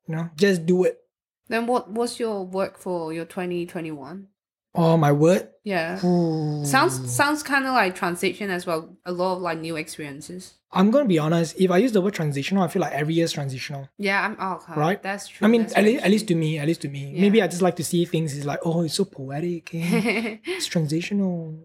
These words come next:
Speaker 1: New year." I think, uh, my word for twenty twenty-one would be control.
Speaker 2: Wow.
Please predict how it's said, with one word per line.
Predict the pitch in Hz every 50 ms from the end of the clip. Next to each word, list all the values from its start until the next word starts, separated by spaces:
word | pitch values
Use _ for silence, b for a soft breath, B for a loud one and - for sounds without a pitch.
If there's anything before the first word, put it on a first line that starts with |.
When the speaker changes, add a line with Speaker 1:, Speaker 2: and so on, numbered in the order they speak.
| _ _
Speaker 1:
New | 196 190 190 190
year." | 190 185 185 175 170 170 170 165 - _ -
I | 185
think, | - 208 196 190 190 - - -
uh, | 185 180 175 175 170 165 165 165 165 170 170 165 - _ _ _ _ _
my | - 165 170 185 202 226 247 247
word | 233 202 190 165 147 - - _ _ _ _ _ _ _ _ _
for | - - 185 180 175 170 165 160 160
twenty | - - - 185 185 180 180 185
twenty-one | 185 - 175 165 151 151 151 147 147 147 147 151 156 151 151 156 151 151 -
would | - 147 160 165 165 170 165 147
be | 170 170 160 160 156 156 151 156 151 147 - _ _ _ _ _ _ _ _ _ _ _ _ -
control. | - 170 156 151 - - 151 139 135 139 135 - _ _ _ _ _ _ _ _ _ _ _
Speaker 2:
Wow. | 190 190 190 190 190 185 180 175 170 185 190